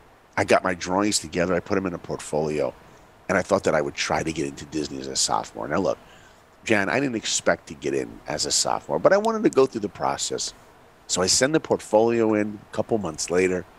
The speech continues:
I get a letter on Disney stationery. It's got my name typed on there. It's got a gold leaf Mickey and printed in the envelope. Wow. I remember being excited that the Disney company knew I was alive. They had my name printed on an envelope. It was awesome.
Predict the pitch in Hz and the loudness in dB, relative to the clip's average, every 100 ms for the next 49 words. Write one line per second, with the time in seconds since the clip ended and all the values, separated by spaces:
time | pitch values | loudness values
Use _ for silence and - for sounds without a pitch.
0 | - - - 67 80 69 69 82 90 71 | -20 -20 -20 -12 -10 -6 2 4 4 -2
1 | 67 - 98 85 78 - - 90 - - | -8 -4 -4 -4 -4 -2 0 -2 -2 -2
2 | 95 90 - - - 69 71 85 98 90 | 0 0 0 0 0 -2 -6 -4 -4 -4
3 | - 82 101 85 90 90 85 - - - | -2 0 0 -2 0 0 -2 -4 -18 -20
4 | - - - - 107 101 113 113 113 117 | -20 -20 -4 0 2 2 4 4 4 -2
5 | 107 - 104 - 117 101 87 - 113 107 | -2 -2 -2 -2 -2 -4 -4 -4 -2 0
6 | 104 95 90 85 107 113 110 107 - 82 | 0 0 -2 -2 2 4 6 4 2 2
7 | 73 62 - - - - _ - _ - | 2 0 -6 -20 -20 -20 _ -20 _ -8
8 | - 139 143 139 127 123 117 - - - | 0 2 2 2 2 2 0 -2 -20 -20
9 | - - - _ 123 - - 117 123 113 | -20 -20 -20 _ -2 0 2 2 2 0
10 | 101 95 98 127 139 120 123 117 117 104 | 0 -4 0 0 2 -2 0 0 2 0
11 | 117 107 95 104 95 123 127 73 - 101 | 2 2 2 0 2 2 0 -2 -2 0
12 | 95 98 110 101 - 120 85 71 76 90 | 0 0 0 -2 -4 -6 -4 -4 -4 -2
13 | 113 107 67 67 - - 107 110 - 78 | -2 0 -2 -2 -4 0 2 2 2 -2